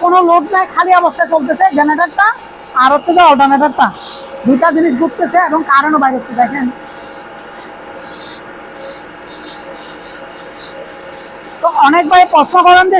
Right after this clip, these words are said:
সেজন্য আমি এই জিনিসগুলো দেখানোর উদ্দেশ্য করে আজকে আসলাম। ভাই আমার যদি কোনো জায়গায় ভুল ত্রুটি থাকে তাহলে আমাকে ক্ষমার দৃষ্টিতে দেখবেন। আর ওটা বসায় কাজের মধ্যে অনেক ভুল ত্রুটি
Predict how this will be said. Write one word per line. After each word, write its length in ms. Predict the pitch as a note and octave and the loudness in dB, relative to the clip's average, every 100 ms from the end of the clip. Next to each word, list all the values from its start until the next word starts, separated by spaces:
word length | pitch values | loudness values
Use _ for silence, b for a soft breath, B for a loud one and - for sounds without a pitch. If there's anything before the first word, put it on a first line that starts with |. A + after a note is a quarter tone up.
| - | 2
সেজন্য 260 | E4+ F4+ F4 | 2 2 4
আমি 100 | E4 F#4 | 4 4
এই 60 | D#4+ B3+ | 2 2
জিনিসগুলো 340 | D#4 D#4 E4+ D4+ | 2 2 0 2
দেখানোর 340 | C4+ C#4+ E4+ D#4+ | 0 2 0 0
উদ্দেশ্য 220 | C4+ - E4 | -2 -2 0
করে 140 | E4 F4+ - - - - - B3+ | 2 2 -2 -18 -20 -20 -4 -2
আজকে 180 | - C#4+ B3+ | 0 2 2
আসলাম। 240 | - D#4 E4 - - - | 2 -2 -2 -12 -18 -6
ভাই 140 | A#3 C4+ B3 | 2 4 4
আমার 180 | C#4 D#4 | 4 2
যদি 140 | D#4 D#4+ D#4 | 2 0 2
কোনো 120 | D4+ D4+ | 2 4
জায়গায় 260 | D#4 D#4 D4+ - - - - - | 4 4 0 -8 -18 -20 -8 0
ভুল 160 | B3+ E4 | 4 4
ত্রুটি 200 | C4+ D#4+ D4+ | 2 0 2
থাকে 160 | D#4 D4+ | 2 2
তাহলে 160 | D4 C#4+ C#4+ | 2 2 2
আমাকে 160 | C#4 C#4+ | 0 0
ক্ষমার 220 | C#4+ C#4 B3+ | 2 2 0
দৃষ্টিতে 280 | C4 B3 C4 | -4 -2 -2
দেখবেন। 260 | A#3 G#3 G3+ - - - - - - - - - - - - - - C5+ C5+ - - - - - - | 0 -2 -4 -6 -14 -16 -18 -20 -20 -20 -20 -20 -20 -18 -18 -18 -18 -16 -16 -18 -18 -18 -18 -4 2
আর 80 | A#3+ B3 | 2 4
ওটা 200 | C4+ C#4+ E4 D#4+ | 2 4 4 4
বসায় 320 | C#4+ D#4 D#4+ D4 | 4 4 2 4
কাজের 240 | C#4+ C#4 C#4+ | 2 2 2
মধ্যে 180 | C#4+ D#4+ D#4 | 2 2 2
অনেক 120 | D4+ B3+ | 2 2
ভুল 120 | D#4+ B3+ | 2 2
ত্রুটি 200 | D#4+ | 0